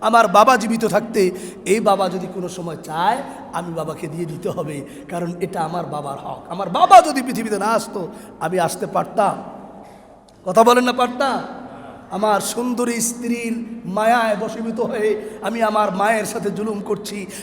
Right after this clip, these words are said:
বাবার সাথে জুলুম করছি, সবগুলা দেখতেছেন কে? জোরে বলেন, কে? সে আল্লাহ রাব্বুল আলামিন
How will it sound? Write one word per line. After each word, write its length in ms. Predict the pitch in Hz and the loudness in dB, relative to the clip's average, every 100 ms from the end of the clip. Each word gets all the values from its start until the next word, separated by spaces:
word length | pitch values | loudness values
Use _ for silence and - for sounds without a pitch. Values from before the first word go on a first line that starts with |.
| 190 | 6
বাবার 360 | 208 247 247 | 8 12 10
সাথে 260 | 233 226 208 | 8 0 -2
জুলুম 280 | 180 208 180 | -2 -4 -4
করছি, 440 | 196 - 208 170 - - | -6 -6 -8 -10 -10 -12
সবগুলা 680 | - 185 202 190 160 180 170 | -4 4 6 6 2 -2 -2
দেখতেছেন 480 | 170 175 175 165 147 | -4 -6 -6 -6 -8
কে? 220 | 165 127 101 - - - - - - 165 | -8 -10 -12 -18 -20 -20 -20 -20 -8 2
জোরে 160 | 196 | 6
বলেন, 260 | 233 254 254 | 8 8 6
কে? 340 | 254 294 262 - - - - - | 6 8 8 6 -4 -12 -14 -14
সে 180 | - 254 | -4 0
আল্লাহ 280 | 320 330 311 | 2 4 4
রাব্বুল 300 | 285 285 285 | 2 0 2
আলামিন 380 | 269 269 262 | 4 4 2